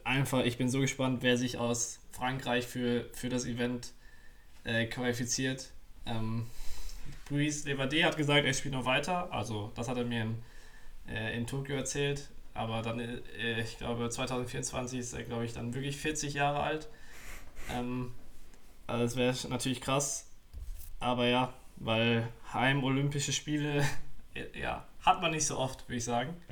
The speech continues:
dass man die Chance dazu hat. Und auch so Alex Lanier, ähm,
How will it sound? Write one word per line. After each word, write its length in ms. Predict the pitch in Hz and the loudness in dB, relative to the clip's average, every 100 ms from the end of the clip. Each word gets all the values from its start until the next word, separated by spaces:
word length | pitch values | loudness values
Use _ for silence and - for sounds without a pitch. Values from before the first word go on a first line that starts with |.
| - - - | -14 -16 -14
dass 260 | - 131 - | -6 -4 -4
man 140 | 127 | -4
die 60 | 123 | -4
Chance 300 | 123 139 135 | -4 -4 -4
dazu 240 | - - 135 | -4 -4 -2
hat. 200 | 156 - - | -2 -4 -8
Und 400 | 120 117 120 - - - - - | 0 0 0 -6 -14 -16 -16 0
auch 140 | 131 | 2
so 240 | 135 139 - | 4 2 4
Alex 360 | 135 147 143 | 4 4 0
Lanier, 560 | 139 135 143 156 160 160 - - - - - - | 0 2 2 2 2 0 -4 -14 -18 -16 -16 -8
ähm, 500 | 127 127 131 135 139 | -6 -4 -2 -2 -4